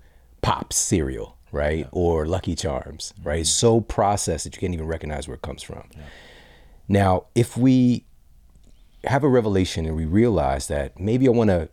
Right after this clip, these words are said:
Speaker 1: shift the ratio of processed foods in my diet and eat more whole, real foods, because of the nature of how we're doing stuff today, very disconnected for, from tradition,
Speaker 2: Mm.
Speaker 1: we run into some other issues here that I wanna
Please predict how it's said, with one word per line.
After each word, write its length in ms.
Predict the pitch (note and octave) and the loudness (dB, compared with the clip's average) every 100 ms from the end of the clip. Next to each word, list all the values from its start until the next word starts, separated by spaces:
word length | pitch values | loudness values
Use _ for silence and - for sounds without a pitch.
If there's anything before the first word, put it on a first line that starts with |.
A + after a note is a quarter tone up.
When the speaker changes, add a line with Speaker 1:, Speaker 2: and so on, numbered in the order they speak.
| - | -12
Speaker 1:
shift 400 | - - A#2+ - | -10 0 0 2
the 60 | G2 | 2
ratio 400 | F2+ F2+ - E2+ | 2 2 0 -2
of 140 | D2+ | -4
processed 420 | - E2 - - - | -2 -2 -2 -6 -4
foods 240 | F2 D#2 | -4 -4
in 60 | D2 | -6
my 120 | C2+ | -6
diet 340 | C2 C2+ C2+ D2 | -6 -6 -6 -6
and 80 | |
eat 100 | E2+ | -6
more 180 | C#2+ D2+ | -4 -6
whole, 280 | D2 F2+ D#2 | -4 -2 -2
real 140 | C#2+ - | -2 -4
foods, 520 | - A#2+ E2+ - - - - - - - - - | 0 0 0 -4 -10 -16 -20 -20 -20 -20 -20 -4
because 320 | G#2 - C#3 | -2 0 0
of 80 | D3 | 2
the 120 | A2+ | 2
nature 460 | F2 G2 A#2+ - F2+ | 2 2 2 2 0
of 80 | D#2+ | -2
how 240 | - G2+ | -4 -2
we're 180 | G#2+ F#2 | 0 0
doing 340 | D2+ F#2+ A2 - | 0 -2 0 -2
stuff 260 | - D2 | -6 -8
today, 460 | - - C#2 C#2 G2 - - - - | -8 -6 -6 -6 -10 -14 -20 -20 -6
very 280 | E2+ A#2 A#2 | 2 2 4
disconnected 640 | G#2 - G2 F2+ F#2+ E2+ - | 2 0 0 0 -2 -4 -6
for, 400 | - E2 D#2 - | -4 -2 -2 -4
from 440 | - E2+ D2+ C2+ - - _ _ - | 0 0 0 -6 -14 -20 _ _ -12
tradition, 600 | - D#2 A#2+ - C#2 D2+ - - - - | -6 0 0 0 -4 -8 -12 -20 -20 -20
Speaker 2:
Mm. 80 | E2+ D2 - - - G#2+ | -18 -18 -20 -20 -6 0
Speaker 1:
we 100 | G#2 | 4
run 200 | A2 G#2 | 4 4
into 160 | F#2+ | 2
some 180 | F#2+ F2+ | -2 0
other 180 | F2 E2+ | 0 0
issues 360 | E2 - D2 - | -2 -4 -6 -8
here 280 | C#2+ C#2+ - | -8 -10 -8
that 140 | D#2+ D2+ | -4 0
I 120 | D2+ | -2
wanna 460 | C#2 E2 F#2 F2 | -2 0 0 0